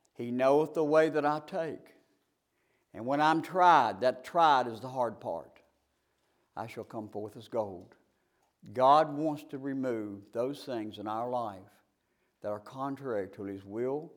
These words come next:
and contrary to His word. And it takes refining. It takes the purifying. My course, God had a purpose in that,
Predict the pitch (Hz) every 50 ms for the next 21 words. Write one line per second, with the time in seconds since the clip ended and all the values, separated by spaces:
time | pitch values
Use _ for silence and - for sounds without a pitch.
0 | _ _ _ _ _ _ - - 107 101 104 127 123 117 113 113 110 107 113 113
1 | 107 101 101 - - 104 101 110 107 101 101 107 113 110 104 95 92 92 98 _
2 | _ _ _ _ _ _ _ _ _ _ - 117 120 107 101 117 - 120 110 110
3 | 107 - - - 120 117 117 - 131 120 113 104 95 90 87 82 76 - 101 107
4 | _ _ _ _ _ _ _ _ - - 104 101 - 123 120 110 110 - - -
5 | 101 - - - 139 113 110 110 - - 92 85 80 76 85 - - 98 107 _
6 | _ _ _ _ _ _ _ _ _ _ _ _ _ _ _ _ - 120 117 120
7 | 127 135 143 151 160 170 156 - - - 151 156 165 175 180 175 - - - -
8 | _ _ _ _ _ _ _ _ _ _ _ _ _ _ _ _ _ _ _ _
9 | _ _ _ _ _ _ _ _ _ _ _ _ _ _ _ _ _ _ _ _
10 | _ _ _ _ _ _ _ - 123 127 131 131 139 139 143 151 151 143 - -
11 | _ _ _ _ _ _ _ _ _ _ _ _ _ _ _ _ _ _ _ -
12 | 123 135 143 151 147 - - 185 165 - 117 107 98 107 101 98 98 101 101 110
13 | 131 131